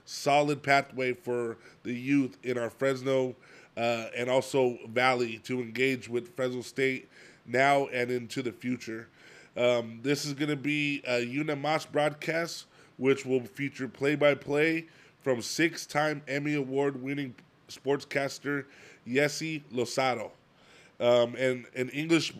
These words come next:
language broadcast will be streamed live by the Mountain West Network.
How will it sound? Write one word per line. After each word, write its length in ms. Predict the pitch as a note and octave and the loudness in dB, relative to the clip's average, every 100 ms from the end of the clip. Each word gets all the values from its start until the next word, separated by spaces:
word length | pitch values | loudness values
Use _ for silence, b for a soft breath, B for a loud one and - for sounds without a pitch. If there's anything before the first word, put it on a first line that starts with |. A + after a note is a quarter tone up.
| - | -6
language 400 | C3 D#3+ D#3+ D3 | -2 0 0 2
broadcast 560 | D3 D#3 D3 D#3 C3+ B2 | 4 4 6 2 2 0
will 160 | C#3+ | 0
be 140 | C#3+ C#3 | 0 -2
streamed 420 | - C#3+ D3 C3 | -4 -4 -4 -4
live 440 | B2+ C3+ C#3+ A#2+ - A#2+ | 0 2 2 -2 -12 -4
by 180 | B2 C3+ | 2 2
the 160 | C3+ | 2
Mountain 440 | C3+ C3 C#3 C#3 B2 | 0 0 0 0 -2
West 320 | C#3 C3+ B2 | -2 -2 -2
Network. 520 | C#3+ C3 D3 D#3 D3 | -4 -2 -2 -2 -4